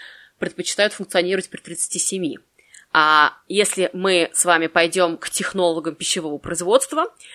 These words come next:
мы узнаем, что для них часто нужны температуры, например, шестьдесят градусов, восемьдесят градусов. И просто так фермент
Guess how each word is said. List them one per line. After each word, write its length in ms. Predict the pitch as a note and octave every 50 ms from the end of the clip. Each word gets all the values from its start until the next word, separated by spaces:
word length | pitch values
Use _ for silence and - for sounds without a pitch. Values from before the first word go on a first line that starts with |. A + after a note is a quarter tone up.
| - -
мы 160 | - A3 A3 G#3
узнаем, 540 | F#3 E3+ D#3+ F3 E3 D#3+ E3+ E3+ F#3+ - -
что 220 | - - - G3
для 220 | D#3+ E3 E3+ E3 D#3
них 400 | D#3 D#3 D#3 F3 A#3+ C4+ - - _ - - - _
часто 520 | - - - F#3+ D3 - - - - A3+
нужны 360 | G#3 G3+ F#3+ F3 D#3 F3 F3 E3
температуры, 680 | - F3+ E3+ E3 F3 E3 D#3+ E3 - - E3 E3+ A3+ C4+
например, 420 | C4+ A#3+ - G#3+ F#3+ E3 E3 F3
шестьдесят 680 | - - G#3+ F#3+ F#3 B3 C#4+ - - G3 F#3+ F#3+ F#3+ F#3+
градусов, 800 | - F#3+ F#3 F3+ F3+ F3 D#3+ E3+ - - - E3 - - - _ _ _ _ - - -
восемьдесят 920 | E3+ D#3+ F3 F#3 F3+ F3+ F#3 F3+ - - - F3 E3 D#3 D#3 - - -
градусов. 760 | D#3+ D3+ E3+ E3+ D#3 D3+ D3 D3+ D3 - - C#3+ C#3+ - - _ _ - - - - - - - _ -
И 300 | F#3+ F#3+ F#3 F3+ - _ _ -
просто 460 | G3 G3 F#3+ A3+ D4+ - - E4 D4+
так 420 | _ - A3+ F#3 F3+ F#3 - - _ _ _
фермент 760 | - - - G#3+ G3 F#3+ F#3 F3+ E3+ E3+ F#3+ A#3+ B3 -